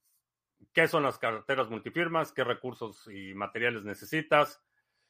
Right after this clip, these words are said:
Hablamos de las opciones de software, distintos modelos y setups, cómo se configura el signer, cómo se configuran las carteras firmantes, qué información es,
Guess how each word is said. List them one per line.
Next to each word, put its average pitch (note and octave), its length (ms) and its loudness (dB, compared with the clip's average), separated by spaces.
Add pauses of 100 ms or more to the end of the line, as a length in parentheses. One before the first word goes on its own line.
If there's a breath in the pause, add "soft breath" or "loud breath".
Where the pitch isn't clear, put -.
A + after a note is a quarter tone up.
(260)
Hablamos A#2 400 4
de A2+ 80 2
las G#2+ 140 2
opciones A#2+ 320 -2
de G#2+ 80 -4
software, D3+ 680 6
distintos A#2+ 500 -4
modelos A#2 420 2
y G#2+ 60 -12
setups, D#3+ 640 4
cómo A#2+ 200 -2
se A2 140 -8
configura A2 420 -6
el G#2 100 -6
signer, D#3+ 440 6
cómo A#2+ 180 -4
se G2+ 120 -8
configuran A2 460 -6
las G#2 120 -4
carteras G#2 420 -4
firmantes, C3+ 720 2 (760)
qué C#3+ 80 6
información C3+ 520 4
es, - 200 -6